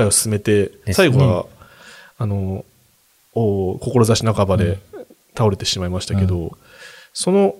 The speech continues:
Speaker 1: 発想というか考え方自体は結構先進的なものだったとも言えますよね。
Speaker 2: うん。先進的だし、現実的だったんだと思うんですよ。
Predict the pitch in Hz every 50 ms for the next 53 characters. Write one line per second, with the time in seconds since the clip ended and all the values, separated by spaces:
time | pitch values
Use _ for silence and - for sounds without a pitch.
0 | - - - - 147 139 - - 165 165 180 160 - 98 - - 123 123 147 143
1 | 156 143 - 107 104 98 113 101 95 90 95 - 120 - - - - - 113 107
2 | 101 120 113 104 113 107 - 117 113 110 107 113 113 101 87 - - - - -
3 | 87 85 90 92 95 95 95 95 - - - 127 117 113 107 113 135 - - 175
4 | 180 180 175 - - 202 190 185 185 - 190 175 - 185 180 185 180 - - 104
5 | 95 107 101 113 123 127 143 139 - - 135 127 131 135 131 - - _ - 90
6 | 85 80 82 - 85 82 80 80 78 76 76 - - 80 76 78